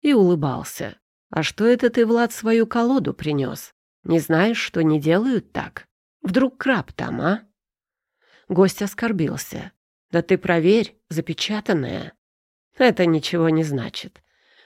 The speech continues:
Хочешь отыграться? Делай как положено. Тимур, метнись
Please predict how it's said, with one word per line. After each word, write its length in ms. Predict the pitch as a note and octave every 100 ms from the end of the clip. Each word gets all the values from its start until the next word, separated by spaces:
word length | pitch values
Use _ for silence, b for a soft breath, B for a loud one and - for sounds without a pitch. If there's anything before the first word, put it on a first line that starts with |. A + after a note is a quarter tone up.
| _
Хочешь 440 | - F#3+ G3 F3+
отыграться? 720 | G3 A3 G3+ B3 B3+ - C#3 A2+ _ _ _ _
Делай 400 | F#3 D3+ F3 F3
как 200 | E3+ F3+
положено. 680 | G#3 G3+ G#3 B2 - - - _ _ _ _
Тимур, 480 | - F#3 E3+ B2+ - _ _ -
метнись 580 | F#3+ - A#3 A#3+ -